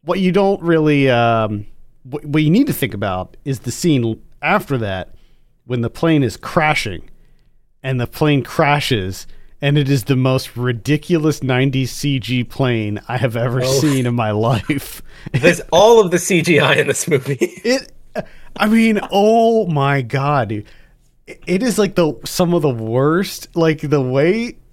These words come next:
Speaker 1: it just, it looks like it's a, like, a PlayStation One game. The way that the, the plane hits the, the ocean and then, like, breaks apart and then, like, flips.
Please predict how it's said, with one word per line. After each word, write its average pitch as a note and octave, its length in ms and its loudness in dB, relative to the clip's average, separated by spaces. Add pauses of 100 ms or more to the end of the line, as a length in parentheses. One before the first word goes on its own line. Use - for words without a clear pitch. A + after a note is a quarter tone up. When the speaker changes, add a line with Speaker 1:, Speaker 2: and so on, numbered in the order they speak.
(120)
Speaker 1:
it E3+ 160 -4
just, F3+ 240 -6
it E3 120 0
looks E3+ 300 -2
like A3 220 -2
it's - 140 -2
a, C3 120 -2 (320)
like, D#3+ 140 -6
a C3 60 -6
PlayStation C#3+ 880 -2
One A2+ 360 -2
game. F#2 380 -8 (460)
The C3+ 80 0
way C#3 260 2
that D#3+ 240 -2
the, C3 460 2 (180)
the B2 80 -2
plane C#3 500 0
hits - 440 -6
the, C#3+ 240 0
the A#2 200 -10
ocean C#3+ 580 -2 (100)
and C#3 120 -4
then, B2+ 140 -2
like, A#2 260 -6 (580)
breaks C3 300 -4
apart C3 680 0
and B2+ 140 -6
then, A2+ 140 -4
like, G#2+ 280 -6
flips. C3+ 720 -6